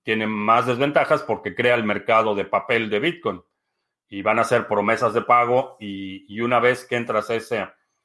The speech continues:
legitimar el, la promesa de pago en lugar del activo, eh, puedes tener diez, eh,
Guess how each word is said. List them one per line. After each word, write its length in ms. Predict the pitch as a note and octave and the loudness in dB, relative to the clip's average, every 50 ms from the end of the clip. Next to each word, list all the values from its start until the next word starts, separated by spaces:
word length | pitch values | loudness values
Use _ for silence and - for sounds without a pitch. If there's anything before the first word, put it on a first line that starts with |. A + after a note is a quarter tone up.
| _ _ - | _ _ -8
legitimar 920 | A2+ A2 G#2+ - A#2 G#2 - A2+ A2 A2 A2+ A2+ A#2+ B2+ B2 A#2+ - - | -2 -2 -2 -2 -4 -10 -8 -8 -6 0 2 2 4 4 2 0 -6 -6
el, 440 | A2+ G#2 G2 G2 G2 G2 G2 G2 F#2+ | -6 -4 -4 -4 -6 -6 -6 -4 0
la 180 | G2 F#2+ F#2 - | 0 0 0 0
promesa 420 | G#2 G2+ G2+ A2+ A#2+ - C3+ A#2 | -2 0 0 0 0 2 2 0
de 80 | A2+ G#2 | 0 0
pago 320 | - B2+ B2 B2+ A#2 A2+ | 2 4 4 4 4 2
en 80 | G2+ G2 | -2 -2
lugar 260 | F#2 G2+ G#2 G#2 G#2 | 0 0 0 0 0
del 140 | A2 G#2+ A2 | 0 -2 -2
activo, 640 | - - - C3 B2 A#2+ B2+ C3 - - - _ _ _ _ _ _ _ _ _ _ _ _ _ _ _ _ _ _ - - A2 | -2 -2 -6 -4 0 0 0 0 0 -4 -20 _ _ _ _ _ _ _ _ _ _ _ _ _ _ _ _ _ _ -20 -18 -16
eh, 260 | G#2 G2+ G2 G2 - | -16 -14 -16 -16 -6
puedes 280 | - B2 A#2+ A#2 - - | 0 2 2 2 0 -2
tener 300 | A2+ A2 A2+ A#2 A2+ A2 A2 G#2 G2+ - _ _ _ _ _ _ _ _ _ _ | -4 0 2 2 2 2 0 -4 -6 -8 _ _ _ _ _ _ _ _ _ _
diez, 760 | _ - A2+ G#2+ A2+ A#2+ C3 C3+ C#3 C#3 C#3 - - - - - - | _ -18 -14 -6 -2 2 4 6 6 4 2 0 -10 -12 -14 -12 -8
eh, 520 | A2+ A2 G#2 G2 G2 F#2+ F#2+ F#2 F2+ | -6 -6 -4 -4 -4 -4 -4 -4 -6